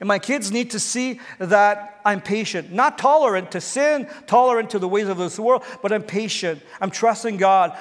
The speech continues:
I'm relying on God. I'm calling on God into my life and, and, and my ministry. So it's to value people around you.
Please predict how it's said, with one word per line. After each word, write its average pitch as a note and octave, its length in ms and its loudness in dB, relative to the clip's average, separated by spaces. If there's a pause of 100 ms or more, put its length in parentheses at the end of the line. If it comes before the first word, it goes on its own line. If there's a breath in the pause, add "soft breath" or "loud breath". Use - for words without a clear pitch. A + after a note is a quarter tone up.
I'm F#3+ 160 0
relying G#3+ 500 4
on F#3+ 40 -6
God. F#3 220 4
I'm F#3+ 120 0
calling A#3 460 0
on G#3+ 200 -2
God F#3 380 2 (200 loud breath)
into F#3 340 -6
my F3 180 2
life F3+ 380 2 (220 loud breath)
and, F3+ 220 2
and, F3+ 280 -2
and F3 200 -6
my E3+ 160 0
ministry. E3+ 500 -6 (220 loud breath)
So B3 180 2
it's A#3+ 120 -2
to A#3+ 100 4
value C4 480 4
people C4 360 -2
around A#3+ 340 2
you. C#4 160 -6